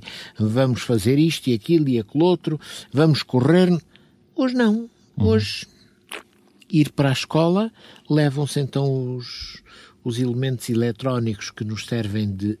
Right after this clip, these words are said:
Speaker 1: apoio, digamos, e lá estão, como se diz, a abanar o capacete. Mas
Speaker 2: É uma vida virtual.
Speaker 1: É.
Speaker 2: Até as brincadeiras se tornaram virtuais.
Speaker 1: É verdade. É
Speaker 2: Natividade,
Speaker 1: verdade.
Speaker 2: educar implica ter de impor à criança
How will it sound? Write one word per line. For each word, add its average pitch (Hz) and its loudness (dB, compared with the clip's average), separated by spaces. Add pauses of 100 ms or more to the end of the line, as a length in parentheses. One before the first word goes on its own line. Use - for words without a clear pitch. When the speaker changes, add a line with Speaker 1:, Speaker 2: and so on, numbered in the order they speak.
(160)
Speaker 1:
apoio, 190 -2
digamos, 151 -2
e 139 -4
lá 127 -2
estão, 123 -4 (480)
como 92 -6
se - -12
diz, 98 -4
a 95 -4
abanar 104 -4
o 104 -8
capacete. - -6 (320)
Mas 143 0
Speaker 2:
É 104 8
uma 98 6
vida 90 4
virtual. 71 0 (160)
Speaker 1:
É. 113 -4 (120)
Speaker 2:
Até - 4
as 95 4
brincadeiras 98 4
se - -8
tornaram 92 4
virtuais. 82 2
Speaker 1:
É 135 0
verdade. 127 -8 (400)
É 156 2
Speaker 2:
Natividade, 110 6
Speaker 1:
verdade. - -20 (140)
Speaker 2:
educar 113 2
implica 110 6
ter 98 4
de 95 4
impor 87 6
à 78 4
criança 87 4